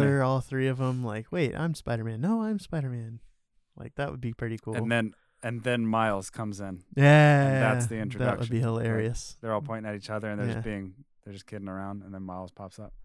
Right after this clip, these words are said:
Speaker 1: <laughs>
Speaker 2: That'd be
Speaker 1: Wait,
Speaker 2: pretty
Speaker 1: you guys
Speaker 2: amazing.
Speaker 1: are Spider-Man?
Speaker 2: Right.
Speaker 1: <laughs>
Speaker 2: So,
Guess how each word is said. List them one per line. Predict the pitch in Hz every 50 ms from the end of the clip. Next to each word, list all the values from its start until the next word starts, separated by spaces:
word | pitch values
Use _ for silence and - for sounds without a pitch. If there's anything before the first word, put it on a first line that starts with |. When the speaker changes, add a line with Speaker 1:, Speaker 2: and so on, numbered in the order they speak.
| - -
Speaker 1:
<laughs> | - - -
Speaker 2:
That'd | - 175 156 156 147 117 - 117 - -
be | - 95
Speaker 1:
Wait, | 90 85 - -
Speaker 2:
pretty | 131 127 113 123
Speaker 1:
you | 151
guys | 190 196 170
Speaker 2:
amazing. | 139
Speaker 1:
are | 131
Spider-Man? | - - 165 180 196 214 233 233 226 - - - - -
Speaker 2:
Right. | 98 - 220 165 - - - - - - - - 175 147 - - - 139 - _
Speaker 1:
<laughs> | _ - -
Speaker 2:
So, | - - 123 117 113 113 110 104